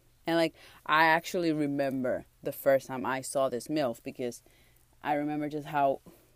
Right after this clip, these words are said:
great she was in it, and then how I saw her Hollywood career develop right before my eyes. Like, she got so famous and so well known, and everybody knows who Viola Davis is.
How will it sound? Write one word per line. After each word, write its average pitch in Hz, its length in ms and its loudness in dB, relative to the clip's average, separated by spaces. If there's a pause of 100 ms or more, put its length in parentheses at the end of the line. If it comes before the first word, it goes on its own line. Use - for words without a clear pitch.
great 156 360 -2
she - 200 -8
was 127 260 -4
in 127 180 -8
it, 139 300 -8
and 151 140 -6
then 147 180 -4
how 151 320 0 (500)
I 156 200 4
saw 190 480 2
her 165 400 2 (580)
Hollywood 190 720 2
career 131 680 -4 (560)
develop 147 520 2
right 156 180 0
before 170 260 -2
my 170 200 -2
eyes. 185 320 -6
Like, 123 140 -6
she 160 300 -4
got 147 340 0 (720)
so 180 400 8
famous 131 560 -2
and 135 120 -4
so 180 220 8
well 139 260 2
known, 127 380 -2
and 139 160 -4
everybody 165 600 4 (680)
knows 156 480 2
who 165 200 0
Viola 135 480 2
Davis 123 500 -4
is. - 440 -6